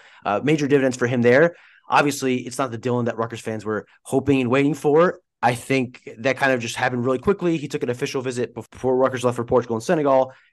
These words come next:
and a month later, he announces his commitment. So, a good sh-, kind of stash kid, a, a developmental kid to join the class. And now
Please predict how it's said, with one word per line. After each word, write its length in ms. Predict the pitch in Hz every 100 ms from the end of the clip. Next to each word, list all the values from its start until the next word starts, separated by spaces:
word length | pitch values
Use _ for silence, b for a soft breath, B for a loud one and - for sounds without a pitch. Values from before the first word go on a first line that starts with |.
| B
and 360 | - 110 110 104
a 120 | 104
month 200 | 110 110
later, 220 | 110 107
he 320 | 104 104 101 - b b b -
announces 320 | 107 110 98
his 100 | 104
commitment. 400 | - 104 - 78
So, 280 | 90 78 - b b
a 140 | -
good 240 | 104 139 139
sh-, 140 | - -
kind 160 | - 127
of 160 | 117 -
stash 540 | - - 143 156 -
kid, 340 | - 160 156 147 - 127
a, 40 |
a 20 |
developmental 540 | 107 110 139 139 139 131
kid 240 | 143 131
to 160 | 131 120
join 240 | 123 123
the 40 | 120
class. 440 | 127 120 120 - _ _ _ _ _ -
And 120 | 101
now 260 | 101 107